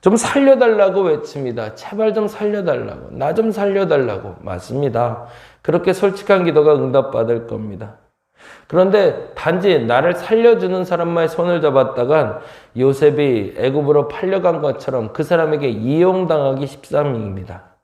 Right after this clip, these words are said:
살려달라고만 기도할 것이 아니라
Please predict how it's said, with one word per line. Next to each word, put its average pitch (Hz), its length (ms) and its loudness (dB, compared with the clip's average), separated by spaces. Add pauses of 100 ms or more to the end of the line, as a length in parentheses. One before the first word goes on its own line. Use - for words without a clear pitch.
(460)
살려달라고만 170 1000 2
기도할 139 360 4
것이 123 280 0
아니라 123 320 -2